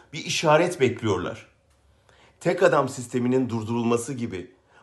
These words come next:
parlamenter rejim gibi, yargı bağımsızlığı, laiklik gibi üç dört temel madde üzerinde uzlaşıp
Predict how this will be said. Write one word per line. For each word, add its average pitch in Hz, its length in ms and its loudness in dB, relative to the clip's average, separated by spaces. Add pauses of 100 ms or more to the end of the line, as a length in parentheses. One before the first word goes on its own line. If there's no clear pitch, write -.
parlamenter 160 640 6
rejim 147 340 0
gibi, 110 360 -2
yargı 147 320 6
bağımsızlığı, 143 600 2
laiklik 160 480 2
gibi 127 180 -6
üç - 400 -10
dört 208 260 6
temel 175 300 2
madde 151 320 0
üzerinde 139 380 2
uzlaşıp 127 560 0